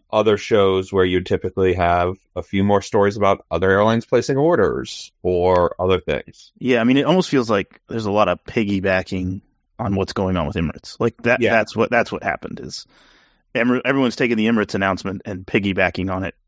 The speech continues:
Speaker 2: to reap some
Speaker 1: Which
Speaker 2: kind of
Speaker 1: Yeah, and, like,
Speaker 2: Right.
Speaker 1: listen, it's, if you're Safran Passenger Innovations and you're in, you've got a contract with Airbus, to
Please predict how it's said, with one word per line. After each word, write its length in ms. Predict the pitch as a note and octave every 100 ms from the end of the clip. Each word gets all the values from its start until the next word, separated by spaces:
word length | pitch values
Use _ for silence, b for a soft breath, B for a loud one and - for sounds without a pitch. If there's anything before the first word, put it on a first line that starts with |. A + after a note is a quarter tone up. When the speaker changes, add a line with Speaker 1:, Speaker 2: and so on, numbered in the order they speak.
| -
Speaker 2:
to 280 | - F#2+ F2+ _ _ _ _ -
reap 240 | A2 G#2 -
some 240 | - F#2+
Speaker 1:
Which 80 | F#2+
Speaker 2:
kind 200 | F#2 F#2+
of 260 | F#2 - _ _ -
Speaker 1:
Yeah, 220 | A3 C#4+ B1 F2+
and, 80 | B2
like, 160 | D#3+ -
Speaker 2:
Right. 80 |
Speaker 1:
listen, 260 | G#2 - F#2
it's, 440 | F#2 - - - - _ _ _
if 140 | F#2 A2
you're 520 | A#2 B2+ B2+ B2 B2+
Safran 640 | - B2 - C3+ C3+ C#3
Passenger 400 | C3 C3 C#3 B2+
Innovations 600 | C3 B2+ C3+ C#3+ A2+ G2
and 120 | G#2 G2+
you're 300 | A2 A2+ A2 _ _ _ _ _ -
in, 160 | A2 B2
you've 200 | A2+ B2+
got 100 | A#2+
a 60 |
contract 500 | - A#2+ A#2 B2 A2+
with 160 | G#2+ -
Airbus, 760 | G2 A#2+ A2+ F2+ F2 - - - _ _ _ _ -
to 720 | A#2+ G2+ G2+ G2 G2 G2 F#2